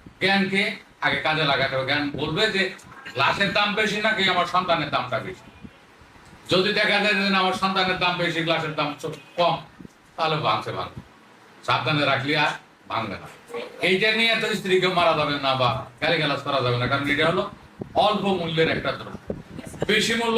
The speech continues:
যদি হয়, তাহলে এই ক্ষতিটা যদি বেশি হয়, অনেকে সহ্য করতে পারে না, ক্ষতিটা যদি ছোট হয়, অনেকে সহ্য করতে পারে না। এই জায়গায় ক্ষতির পরিমাণটা নির্ণয় করার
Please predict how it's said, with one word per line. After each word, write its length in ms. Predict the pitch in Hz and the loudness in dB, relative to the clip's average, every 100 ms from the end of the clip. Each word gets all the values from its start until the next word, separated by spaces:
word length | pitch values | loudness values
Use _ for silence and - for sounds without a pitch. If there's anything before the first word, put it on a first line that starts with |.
| 220 | 2
যদি 220 | 214 208 | 0 0
হয়, 240 | 180 185 185 - - - - - - - - - - - - - | 2 2 0 -8 -20 -20 -20 -20 -20 -20 -20 -20 -20 -20 -8 0
তাহলে 460 | 139 175 208 190 - - - - | 2 2 2 -2 -8 -20 -20 -10
এই 140 | 127 127 - - - | -4 -4 -6 -18 -2
ক্ষতিটা 500 | 160 170 220 220 220 | 0 2 2 2 2
যদি 460 | 208 190 202 190 - - - - | 0 0 0 -2 -8 -20 -16 -2
বেশি 360 | 170 165 185 | 0 2 2
হয়, 200 | 175 175 180 - - | 2 2 -2 -8 -6
অনেকে 260 | - 147 | -4 -4
সহ্য 280 | - 170 156 | -2 0 0
করতে 240 | 143 127 120 | -4 -4 0
পারে 220 | 107 - | 0 -2
না, 100 | - - - - | -6 -12 -14 -4
ক্ষতিটা 300 | - 160 170 175 | 0 2 2 0
যদি 80 | |
ছোট 160 | 156 175 | 0 2
হয়, 60 | 170 | 2
অনেকে 240 | 160 151 | 2 -2
সহ্য 260 | 143 151 151 | -2 -4 -4
করতে 240 | 131 123 | -4 -4
পারে 240 | 117 107 113 | -2 -2 -2
না। 80 | - - - - | -6 -8 -10 -2
এই 240 | 175 196 185 | 0 2 2
জায়গায় 320 | 147 190 196 | 0 0 -2
ক্ষতির 300 | 185 185 160 180 | -4 -4 -6 -2
পরিমাণটা 680 | 196 190 165 156 180 - - - - - | 2 2 2 2 0 0 -6 -16 -20 -6
নির্ণয় 600 | 160 240 247 247 247 240 | 0 2 0 0 0 0
করার 260 | 208 190 | 0 2